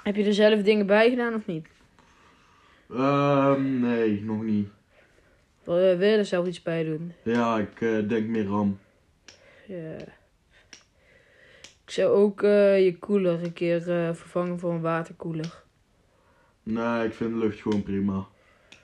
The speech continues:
Speaker 1: Ja, maar daar kan stof tussen komen, hè?
Speaker 2: Dat weet ik.
Speaker 1: Ik gebruik, eh, altijd het liefst een waterkoeler. Ik heb ook een waterkoeler in mijn PlayStation gebouwd.
Speaker 2: Zo.
Speaker 1: Dat was echt veel werk, maar het is wel gelukt.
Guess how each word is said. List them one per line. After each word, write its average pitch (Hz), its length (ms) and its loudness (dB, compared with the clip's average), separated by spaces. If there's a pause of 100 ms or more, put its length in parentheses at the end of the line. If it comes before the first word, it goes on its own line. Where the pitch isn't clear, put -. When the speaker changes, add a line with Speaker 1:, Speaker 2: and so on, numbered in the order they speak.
(300)
Speaker 1:
Ja, 151 340 -4
maar 180 100 -2
daar 196 120 0
kan 214 180 -2
stof 220 340 -2
tussen 208 300 -6
komen, 170 400 -4
hè? 180 120 -8 (400)
Speaker 2:
Dat 98 120 -8
weet 98 280 -4
ik. 95 140 -12 (880)
Speaker 1:
Ik 175 100 -6
gebruik, 196 500 0
eh, 190 480 2
altijd 185 360 -4
het 185 100 -6
liefst 185 180 -6
een 175 120 -6
waterkoeler. 160 800 -6 (560)
Ik - 80 -20
heb 185 100 2
ook 196 140 2
een 196 120 0
waterkoeler 185 680 0
in 180 100 -2
mijn 175 120 -4
PlayStation 175 680 -4
gebouwd. 160 540 -8 (440)
Speaker 2:
Zo. 113 540 -8 (1040)
Speaker 1:
Dat 180 340 -8
was 190 180 -8
echt - 240 -4
veel 202 420 0
werk, 190 540 -2
maar 165 320 -8
het - 140 -14
is - 100 -20
wel 175 160 -2
gelukt. 170 460 -12